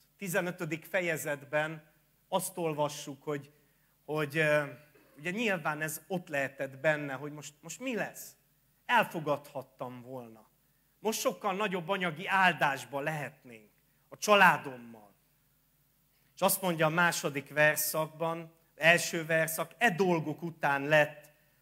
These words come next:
az Úr beszéde Ábrahámhoz, látomásban, és ezt mondta, ne félj, Ábrahám.”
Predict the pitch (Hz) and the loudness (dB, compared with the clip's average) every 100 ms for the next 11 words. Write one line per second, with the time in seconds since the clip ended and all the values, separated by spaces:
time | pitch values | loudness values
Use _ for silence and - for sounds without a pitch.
0 | _ 147 175 190 160 170 165 - 147 135 | _ -6 -2 -2 0 0 0 -2 -4 2
1 | 139 151 147 151 156 151 160 156 - _ | 4 4 2 2 2 0 -4 -4 -8 _
2 | _ _ 147 170 170 - 170 160 156 147 | _ _ 6 8 8 4 -2 2 2 0
3 | 143 160 156 156 - _ - 185 165 - | 0 2 2 -2 -14 _ -6 -4 -2 -6
4 | 143 123 - 104 _ - 240 - - 165 | -12 -14 -18 -20 _ 0 2 2 -2 -2
5 | 143 120 - _ _ - 170 160 143 143 | -2 -6 -16 _ _ -2 4 4 2 -8
6 | - 123 110 | -8 -14 -14